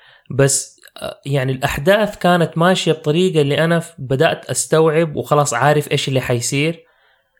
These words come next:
فما كان في شيء جاذبني كتير، يعني ما حمسني، لدرجة إني أنا هذا شيء تقريبًا لا يمكن أسويه في السينما،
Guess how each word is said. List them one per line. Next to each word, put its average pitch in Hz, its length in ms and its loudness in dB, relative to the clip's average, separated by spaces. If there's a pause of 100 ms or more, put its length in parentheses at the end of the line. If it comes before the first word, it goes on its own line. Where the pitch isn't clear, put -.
(160)
فما 139 800 2
كان 156 260 2
في 143 160 -2
شيء 151 300 0
جاذبني 120 600 0
كتير، 113 440 -4
يعني 110 200 -2
ما 143 120 0
حمسني، 123 560 -2
لدرجة 147 480 0 (100)
إني 139 320 -2
أنا 147 240 2
هذا 143 80 2
شيء 160 380 -2 (880)
تقريبًا 151 800 0
لا 147 200 4
يمكن 156 480 2
أسويه 131 340 0
في 127 100 -8
السينما، 135 520 -2